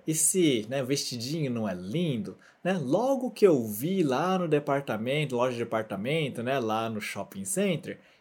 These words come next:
eu gostei. "Kono one piece kirei janai? Depato de mita toki, sugu ni kiniitta." Agora repete depois de mim essa expressão só pra gente praticar um pouquinho, né? "Janai."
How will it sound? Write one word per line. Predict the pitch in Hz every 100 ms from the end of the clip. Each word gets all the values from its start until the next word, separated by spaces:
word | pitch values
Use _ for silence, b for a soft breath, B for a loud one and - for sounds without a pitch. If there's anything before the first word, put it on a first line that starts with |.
| b
eu | 185 165
gostei. | 196 120 - 170 160 - _ b b b
"Kono | - 107 117
one | 113 120 160
piece | 160 185 180 - 107
kirei | - 131 196 180
janai? | 117 95 92 104 170 214 b b b
Depato | 101 101 - 120 113 113
de | 98 95
mita | 127 156
toki, | 143 123 - 104 -
sugu | - - 151 208 208
ni | 156 190
kiniitta." | 190 113 107 113 117 - - 131 - - _ - - - - - b b b b
Agora | 190 151 151
repete | 151 156 165 160
depois | 160 160 165 151
de |
mim | 143 143
essa | 139 151
expressão | 151 147 - 147
só | 147 139
pra | 147 156
gente | 147 151
praticar | - 139 - 135
um |
pouquinho, | 127 151 - -
né? | 107 175 - b b b b - 95
"Janai." | 110 95 104 151 190